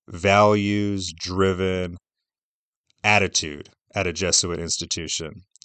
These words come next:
We have a common language, we have common goals, we have a common understanding of how we would like to treat each other here at this institution,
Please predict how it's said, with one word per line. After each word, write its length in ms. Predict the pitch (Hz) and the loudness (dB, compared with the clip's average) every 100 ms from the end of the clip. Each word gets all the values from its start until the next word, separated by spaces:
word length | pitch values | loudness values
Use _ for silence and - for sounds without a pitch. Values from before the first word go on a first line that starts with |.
| - | -4
We 140 | 107 | -2
have 180 | 98 90 | 0 0
a 60 | 80 | -4
common 420 | - 98 85 85 | -4 -4 -4 -4
language, 760 | 104 120 117 113 110 - - _ | -2 0 2 2 0 -8 -12 _
we 140 | - 92 | -6 -4
have 160 | 87 | -4
common 460 | - 101 90 78 78 _ - | -4 -6 -6 -8 -14 _ -12
goals, 680 | 101 104 117 117 113 110 - | 0 4 6 6 2 -2 -6
we 120 | - 101 | -4 -2
have 140 | 95 | -2
a 40 | |
common 340 | - 113 117 113 | -2 0 2 2
understanding 760 | 107 92 - 95 104 113 110 | 2 0 0 0 0 2 0
of 240 | 95 87 82 _ _ _ _ _ - | 0 0 -4 _ _ _ _ _ -2
how 180 | 107 107 | 2 4
we 80 | 117 | 4
would 180 | 107 | 2
like 220 | 95 90 - - | 2 0 -2 -12
to 80 | - | -6
treat 260 | - 117 | -2 2
each 180 | 120 - | 2 4
other 220 | 120 123 | 4 4
here 200 | 113 120 | 2 4
at 120 | 120 113 | 2 2
this 160 | 113 | 0
institution, 840 | 123 - 110 127 117 - 117 113 | 0 -2 -2 0 0 0 0 -2